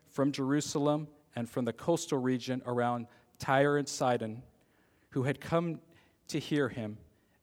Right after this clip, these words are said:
and be healed of their diseases." So Jesus is, is, is preaching here from verse seventeen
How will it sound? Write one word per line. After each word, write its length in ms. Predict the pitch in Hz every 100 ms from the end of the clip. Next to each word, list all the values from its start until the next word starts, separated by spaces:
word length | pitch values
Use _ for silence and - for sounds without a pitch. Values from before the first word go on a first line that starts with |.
| -
and 160 | 120 107
be 120 | 113
healed 380 | - 143 135 127
of 140 | 113
their 120 | 117
diseases." 680 | 113 107 110 101 104 98 - - _ _ _ _ _ _ _ _ _ _ _ _ _ _ _ _ _ _ _ _ - - - - -
So 200 | - 165
Jesus 480 | 151 240 233 220
is, 240 | 180 139 - -
is, 480 | 143 151 151 123 - 139
is 100 | 123
preaching 440 | - 190 - 139
here 300 | 113 113 101 - - - -
from 180 | 139
verse 260 | 123 180 202
seventeen 840 | - 180 190 190 - 214 180 160